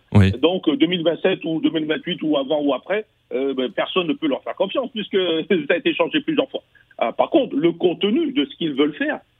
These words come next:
Speaker 2: euh, est en train de se préciser, était en train de se préciser, euh, lorsque, ben, il y a eu, euh, cet écho umoa qui a été mis en place pour pouvoir remplacer le franc C F A.
Speaker 1: Hmm.
Speaker 2: Là aussi, il y a un blocage total puisque le Nigeria est tout à fait contre.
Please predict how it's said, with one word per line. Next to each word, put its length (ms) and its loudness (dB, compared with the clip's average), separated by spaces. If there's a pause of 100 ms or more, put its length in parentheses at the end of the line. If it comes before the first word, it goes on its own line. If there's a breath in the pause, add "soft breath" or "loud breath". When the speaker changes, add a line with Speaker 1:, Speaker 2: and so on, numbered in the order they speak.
(120)
Speaker 2:
euh, 340 -2
est 140 -2
en 80 -2
train 160 0
de 60 -8
se 80 0
préciser, 500 -2
était 320 2
en 100 -2
train 180 -2
de 60 -8
se 80 -4
préciser, 560 -2 (320 soft breath)
euh, 500 0
lorsque, 380 -2 (100)
ben, 120 0 (300)
il 260 -6
y 80 -2
a 80 -2
eu, 320 2
euh, 440 -2
cet 200 -4
écho 340 0
umoa 520 -2 (460 soft breath)
qui 720 2
a 60 2
été 220 -4
mis 200 0
en 80 2
place 280 -4
pour 160 0
pouvoir 500 -2
remplacer 500 -2
le 120 2
franc 180 2
C 140 2
F 80 -4
A. 80 0 (160 loud breath)
Speaker 1:
Hmm. 160 6 (180)
Speaker 2:
Là 160 2
aussi, 360 -2
il 40 -6
y 60 0
a 80 -2
un 40 -4
blocage 360 -2
total 260 -2
puisque 160 -4
le 140 2
Nigeria 420 -2
est 120 -4
tout 180 -2
à 100 0
fait 160 -4
contre. 400 -4